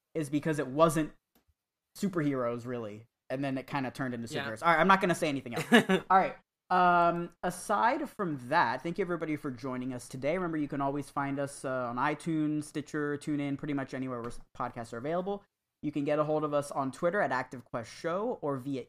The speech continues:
Speaker 1: email.
Speaker 2: Active Quest Show!
Speaker 1: <laughs> I don't know what that was, but yes, that's the name of the Twitter handle. Um, <laughs> or via email at active quest podcast at gmail dot com.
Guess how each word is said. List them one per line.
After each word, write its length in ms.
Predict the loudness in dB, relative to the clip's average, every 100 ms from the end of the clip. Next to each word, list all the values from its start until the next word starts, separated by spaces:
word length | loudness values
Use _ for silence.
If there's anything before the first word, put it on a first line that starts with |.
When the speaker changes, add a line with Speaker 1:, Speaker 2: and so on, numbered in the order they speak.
| -8
Speaker 1:
email. 380 | -6 -4 0 2
Speaker 2:
Active 200 | 2 4
Quest 260 | 4 4
Show! 640 | 2 4 4 4 2 0 -2 -6
Speaker 1:
<laughs> 100 | -6 -6 -4 -4 -4 -6 -6 -2
I 60 | -2
don't 120 | 0
know 100 | 0
what 160 | 0
that 140 | -2 0
was, 240 | 0 0
but 200 | -2 -6
yes, 300 | -2 -2 -4 -10
that's 180 | -10 -8
the 60 | -8
name 180 | -4
of 140 | -4 -4
the 240 | -6 -6 -8 _ _ -6
Twitter 160 | -2
handle. 340 | 0 0 -2 -4 _ -10 6
Um, 340 | 8 8 4 2 2 8 8
<laughs> 380 | 8 2 -12 2
or 180 | 6 6
via 200 | 6 2
email 260 | 4 4 6
at 80 | 6
active 300 | 4 0 -2
quest 200 | -2 0
podcast 420 | 0 0 -2 -6
at 100 | -8
gmail 340 | -6 0 2 4
dot 200 | 4 2
com. 280 | -2 -2